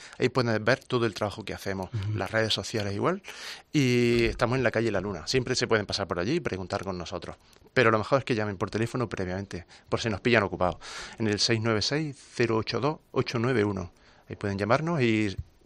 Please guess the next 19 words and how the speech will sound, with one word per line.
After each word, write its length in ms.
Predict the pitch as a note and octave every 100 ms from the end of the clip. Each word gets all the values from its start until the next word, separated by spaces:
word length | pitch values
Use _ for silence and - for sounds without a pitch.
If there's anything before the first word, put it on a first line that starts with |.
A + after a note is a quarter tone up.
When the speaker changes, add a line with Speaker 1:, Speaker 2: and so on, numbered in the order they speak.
| -
Speaker 1:
solventamos 500 | A#2+ A2 A2+ B2 A#2+
nu-, 180 | B2 A#2+
muchas 240 | A#2+ B2+
dudas. 220 | A2 G2 G2 -
Hay 120 | G#2+
gente 180 | C3 C3+
que 80 |
no, 140 | C3 A#2 - -
viene 240 | A#2 C3 B2+
solo 180 | C#3
a 60 | C3+
preguntarnos 480 | C3 A2 B2 A#2 A2
alguna 240 | G#2 G2
duda. 200 | A2 E3
Speaker 2:
Ujú. 280 | A#2+ G#2 A#2
Speaker 1:
Nosotros 220 | B2+ B2
estamos 260 | A2+ A#2 A2
encantados 400 | G2+ F#2 G#2+ F#2+
de, 140 | G2+